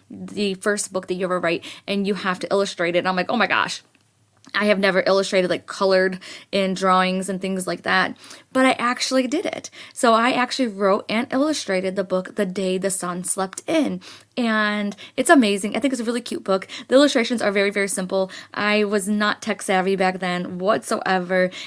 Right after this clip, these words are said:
and so, I don't know. I, it's not perfect, but I absolutely love it, and it ended up being, not on purpose, that my book launch for that book was three sixteen.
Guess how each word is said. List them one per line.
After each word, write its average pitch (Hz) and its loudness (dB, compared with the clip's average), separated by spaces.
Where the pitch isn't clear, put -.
and 190 -2
so, 185 2
I 202 -4
don't 196 -2
know. 98 -4
I, 202 6
it's - 0
not 247 -2
perfect, 320 -6
but 202 0
I 185 0
absolutely 196 -4
love 196 0
it, 233 -6
and 190 -2
it 208 -2
ended 208 -2
up - -2
being, 240 0
not 185 2
on 330 2
purpose, - -4
that 196 -2
my 226 2
book 262 -2
launch - -10
for 208 0
that 185 -4
book - -6
was 196 -2
three 202 0
sixteen. 196 -4